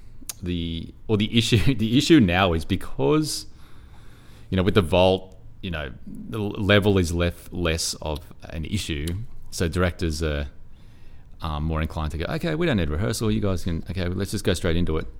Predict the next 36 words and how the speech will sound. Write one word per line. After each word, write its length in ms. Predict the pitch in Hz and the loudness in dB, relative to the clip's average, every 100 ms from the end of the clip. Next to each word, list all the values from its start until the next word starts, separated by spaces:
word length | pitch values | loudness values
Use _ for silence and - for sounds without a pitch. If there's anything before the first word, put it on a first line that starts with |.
| - | -10
And 80 | 82 | -4
then 120 | 80 | -4
it's 140 | 80 - | -4 -4
like 220 | 73 - - - - - - - - - - - - - | -6 -6 -12 -16 -16 -16 -12 -12 -10 -12 -12 -14 -14 0
thirteen 340 | 107 101 95 | 2 2 2
takes 340 | 85 78 78 - | 0 -4 -6 -6
later 440 | 80 78 76 90 - - - - - - - - - - | -4 -2 -4 -8 -12 -16 -18 -18 -16 -16 -16 -14 -12 -6
on 160 | 87 | -4
a 160 | 78 73 - - | -4 -6 -8 -10
four 300 | - - 85 | -10 -2 -2
or 60 | 80 | -2
five 280 | - 73 69 | -2 -4 -4
minute 240 | 69 67 | -8 -10
take 380 | - - - - | -10 -8 -8 -10
because 240 | 87 110 98 | -4 -2 0
the 140 | 90 | -4
work, 480 | 78 82 85 78 - - - | -2 0 2 0 -4 -4 -4
<laughs> 200 | - - | -4 -14
because 180 | - 143 | -4 4
your 100 | 139 | 6
work 260 | 98 101 90 | 8 6 4
is 100 | 80 | 0
so 280 | - 78 | -2 -2
good, 280 | 76 80 71 65 | -2 -2 -4 -6
you 80 | 78 | -4
really, 480 | 80 82 80 76 - - - | -2 0 0 -2 -6 -12 -6
at 120 | - 78 | -4 -2
the 60 | |
point, 300 | 85 - 85 | -2 -2 -2
I 60 | 78 | 0
mean, 180 | 80 78 | -2 -2
I, 60 | - | -4
I'm 400 | - 82 - 90 | -4 -6 -4 0
finding 400 | 95 - 69 73 | 0 0 -4 -6
getting 280 | 76 73 69 | -6 -6 -6
older, 360 | 69 78 73 | -6 -6 -6